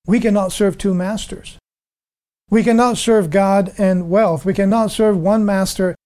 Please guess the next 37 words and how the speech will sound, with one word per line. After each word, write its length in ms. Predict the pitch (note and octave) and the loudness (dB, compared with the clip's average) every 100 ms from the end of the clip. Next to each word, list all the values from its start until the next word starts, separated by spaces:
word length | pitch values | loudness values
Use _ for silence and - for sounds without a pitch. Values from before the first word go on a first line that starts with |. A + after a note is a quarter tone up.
| _ - | _ -2
and 180 | F#3+ F3+ | 0 2
the 140 | F3 | 2
other. 280 | G#3 F3+ E3+ | 0 0 0
We 180 | G3 G3+ | 2 2
can 240 | G3 G3 | 2 2
either 240 | G#3+ F#3+ F#3+ | 2 0 -2
serve 300 | - F#3 D#3 | 0 -2 0
one 360 | F#3+ G3+ A3+ | 0 2 0
or 220 | A3+ D4 | 0 0
the 160 | A3+ G3+ | 0 0
other, 180 | F#3+ G3 | 0 0
but 140 | G#3 | 0
we 100 | A3 | -2
cannot 320 | A#3 A#3 C4+ | -2 -2 -4
serve 320 | - B3+ A3 G3 | -4 -4 -2 -2
both. 340 | B3+ A#3+ - _ _ _ _ _ - | -2 -2 -8 _ _ _ _ _ -2
We 100 | A3+ | 0
cannot 380 | A#3+ A3+ B3+ A3+ | 2 2 2 2
go 340 | A#3 A#3 F3+ | 2 2 0
in 300 | G#3+ G3+ G3+ | 0 0 0
opposite 460 | G#3+ A#3 A#3+ G3+ G#3+ | 0 0 0 -4 -2
directions 640 | G3+ G3+ G#3+ - G3+ F#3+ | -2 0 0 0 -2 0
at 100 | F#3+ | -2
the 80 | F3+ | -4
same 320 | - G3 F#3 | -2 -2 0
time. 360 | E3 A#3 F#3 D3 _ _ _ _ _ _ _ _ _ _ | -2 -6 -8 -14 _ _ _ _ _ _ _ _ _ _
We 100 | G3+ | 0
cannot 400 | A3+ A#3 C#4 G3 | 2 4 2 2
build 320 | A#3 C4+ C4 | 2 2 2
on 200 | G3+ G3+ | 2 0
sin 560 | G3 - C4 C4+ F3+ F3+ - _ | 0 -2 0 0 0 -4 -8 _
and 140 | A#3 | 2
expect 460 | G#3+ - - B3 A#3 | 2 0 -2 -4 -2
the 140 | A3 | -2
outcome 480 | F#3+ A#3 C#4+ - G#3 | 0 0 -2 0 -2
of 140 | G#3+ G3+ | 0 -2
righteousness. 840 | B3+ C#4+ G#3 F3+ F#3 D3+ - - | -4 -4 -6 -4 -6 -6 -10 -16